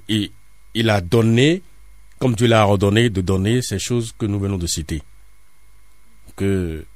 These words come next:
que ce soit, euh, la verdure, de l'herbe portant de la semence, des animaux terrestres, euh,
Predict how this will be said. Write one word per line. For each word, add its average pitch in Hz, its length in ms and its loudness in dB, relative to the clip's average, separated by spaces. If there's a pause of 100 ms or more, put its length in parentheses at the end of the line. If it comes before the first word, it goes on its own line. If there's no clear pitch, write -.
(360)
que 107 80 -4
ce 98 160 -2
soit, 90 440 -4 (1400)
euh, 76 280 -16
la 85 120 -6
verdure, 92 640 -4 (540)
de 90 100 -6
l'herbe 98 180 -2
portant 92 480 -4
de 92 100 -4
la 90 100 -4
semence, 92 640 -10 (480)
des 90 140 -4
animaux 95 260 0
terrestres, 98 680 -8 (1700)
euh, 87 100 -14